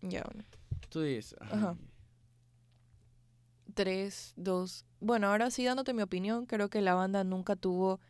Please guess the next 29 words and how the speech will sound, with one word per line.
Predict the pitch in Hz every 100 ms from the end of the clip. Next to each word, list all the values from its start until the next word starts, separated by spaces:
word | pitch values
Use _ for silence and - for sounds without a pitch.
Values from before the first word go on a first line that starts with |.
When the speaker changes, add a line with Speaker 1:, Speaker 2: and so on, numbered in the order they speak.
| _ _
Speaker 2:
esa | 190 214
estabilidad | 208 214 202 175 180 180 202
que | - 196
tienen | 180 180 196 208
como | 208 190 175
la | 165
mayoría | 165 165 165
de | 175
las | 175
bandas. | 247 175 170 - - - - -
Entonces, | - 202 196 202 214 - _ _ _ _ _ _
opino | - 196 - 202 208 196
que | - 175 170 - _ _ _ _ _ _ _ _ _ -
ellos | 208 220 220
tuvieron | 208 190 196 208
esta | 208
estrategia | 214 185 175 190 202
de | 202
traer | - 170 175
más | 185 180
personas | 185 185 190 202
para | 208 185 175
reinventarse. | 175 170 170 170 214 202 - 175 180
Sin | - 175
embargo, | 170 175 180 185 202
creo | 196 185 196
que | 202 196
demostró | 180 170 175 180 180
que | 180 196